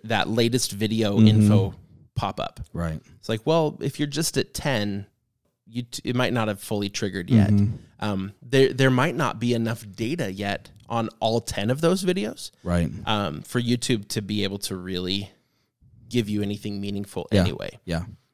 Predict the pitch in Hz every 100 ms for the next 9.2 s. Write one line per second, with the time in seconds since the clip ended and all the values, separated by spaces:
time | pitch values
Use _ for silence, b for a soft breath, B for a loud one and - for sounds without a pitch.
0 | _ - 107 110 - 117 - - - 110
1 | 117 107 - 117 - 110 101 98 95 -
2 | 90 - - 98 92 92 - 98 107 113
3 | 175 196 104 101 _ _ _ _ _ -
4 | 131 113 135 127 135 113 107 - 92 87
5 | - _ _ _ _ 123 - 156 156 165
6 | 170 156 147 139 131 120 110 107 - 98
7 | 95 104 _ _ _ _ _ _ _ _
8 | _ _ _ _ 131 131 131 - - 120
9 | 110 -